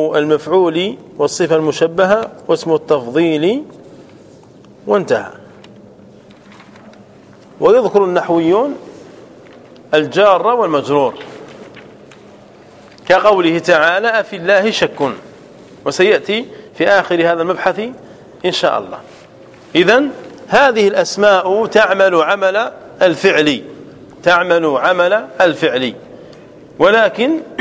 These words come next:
لا تعمل هذا العمل مطلقا كما يعمل الفعل، إنما هناك قيود و-، وشروط، وهذه الشروط والقيود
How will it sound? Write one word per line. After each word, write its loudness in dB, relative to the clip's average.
لا 2
تعمل 0
هذا 2
العمل -2
مطلقا 0
كما 4
يعمل 0
الفعل، 0
إنما 2
هناك 2
قيود 0
و-، 4
وشروط، -2
وهذه 2
الشروط 0
والقيود 0